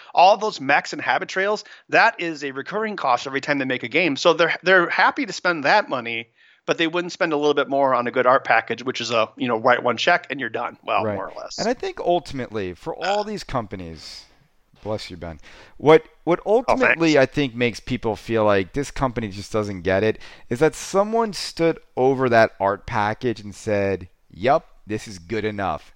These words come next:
Speaker 2: And that is why I think people are gonna be like, "Pass."
Speaker 1: I
Speaker 2: Let's,
Speaker 1: think,
Speaker 2: let's talk about the
Speaker 1: uh,
Speaker 2: animation. Like, the anima-, look at the animations in this game in twenty eighteen.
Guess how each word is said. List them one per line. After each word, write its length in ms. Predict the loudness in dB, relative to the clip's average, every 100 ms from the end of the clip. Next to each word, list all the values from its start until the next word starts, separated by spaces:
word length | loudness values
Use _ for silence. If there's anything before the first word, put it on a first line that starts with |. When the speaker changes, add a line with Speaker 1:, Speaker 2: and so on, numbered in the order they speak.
| -4
Speaker 2:
And 240 | -4 -2
that 320 | 0 4 4 2
is 160 | 0
why 380 | 2 6 6 4
I 60 | 0
think 200 | -6 -8
people 180 | -6
are 40 | -8
gonna 100 | -6
be 140 | -2
like, 260 | 0 -2 -6 -20 -20 _ _ -14
"Pass." 640 | -4 -2 -2 -4 -10 -18 -20 _ _ _ _ _ _ _ _ _ _ _ _ _ _ -20 -20 -4 4
Speaker 1:
I 60 |
Speaker 2:
Let's, 140 | 6 6
Speaker 1:
think, 260 | 2 0 _ -8
Speaker 2:
let's 120 | -4
talk 120 | -2
about 100 | -2
the 100 | 4
Speaker 1:
uh, 100 | 6
Speaker 2:
animation. 480 | 8 6 2 -2 -4
Like, 140 | -4 -2
the 140 | -2
anima-, 300 | -2 -2 -2
look 120 | -4 -4
at 60 |
the 100 | -4
animations 480 | -4 -4 -6 -6 -8
in 80 | -6
this 140 | -6
game 200 | -4 -6
in 60 | -8
twenty 280 | -8 -6 -6
eighteen. 400 | -8 -10 -12